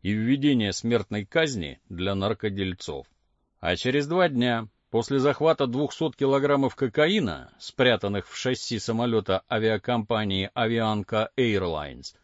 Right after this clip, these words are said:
мотоциклисты убили начальника охраны, руководившего рейдом. Из эпицентра кровопролития удалось тайно вывести министра юстиции Пареха Гонсалеса, который занимал этот пост после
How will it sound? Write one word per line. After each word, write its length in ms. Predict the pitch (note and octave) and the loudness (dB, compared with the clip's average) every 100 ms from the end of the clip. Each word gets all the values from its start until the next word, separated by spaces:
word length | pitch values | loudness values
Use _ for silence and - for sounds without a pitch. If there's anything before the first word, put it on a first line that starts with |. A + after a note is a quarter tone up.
| _ - | _ -8
мотоциклисты 960 | F2+ F#2+ B2 - D#3+ F#3+ G#3+ - D#2+ - | -4 -2 -4 -4 -6 -4 -4 -4 -6 -6
убили 400 | C3 A#2+ D3 F3+ | -4 -4 -4 -2
начальника 680 | D#3+ A2 - D3 D3 C#3 D3 - | 0 0 2 0 -2 -2 -4 0
охраны, 680 | D3 - G#2 E2 D2+ D2 - _ | -2 0 -2 -2 -4 -8 -16 _
руководившего 920 | - G#2 F#2 G#2+ G#2 A#2 C3+ - C#3+ C3+ | -4 -4 0 0 0 -2 -6 0 2 4
рейдом. 520 | G2 D2 D2 C2 A1+ _ _ _ _ _ _ | 2 -2 -6 -14 -16 _ _ _ _ _ _
Из 220 | - E2+ G#2+ | -8 -4 -4
эпицентра 600 | A2+ C#3 E3+ F3 D3+ D3+ | -4 -2 0 0 0 0
кровопролития 920 | D3 D3 C3+ C#3+ D#3+ F#3+ - D#2+ D2 | 4 4 4 4 2 0 -2 -4 -2
удалось 420 | F#2 A#2 C#3+ C#3 | 0 2 2 0
тайно 460 | - D#3 D#3+ D#3 | 4 6 6 2
вывести 460 | D3 D3 B2 G#2 G2 | 2 2 2 0 -4
министра 540 | F2 G#2+ C#3+ D3 C#3 | -2 0 -2 0 0
юстиции 640 | C#3 C3+ - D#3+ - B2+ A2 | 2 0 -2 -6 0 0 2
Пареха 460 | - C3+ D3 C#3+ D3+ | 2 2 2 0 0
Гонсалеса, 880 | C3 C#3+ C#3+ - G#2 D#2+ - D2+ D2 | 0 -2 0 0 0 0 -6 -10 -4
который 460 | C3+ C#3 F3 D#3+ | 0 0 0 0
занимал 500 | A2 A2 A#2 A2+ G2 | 0 0 2 2 2
этот 280 | F2+ G2 F#2+ | 0 -2 -6
пост 380 | - D2+ C#2+ - _ | -6 -10 -10 -16 _
после 420 | C3+ E3 - E3+ | 0 0 0 -2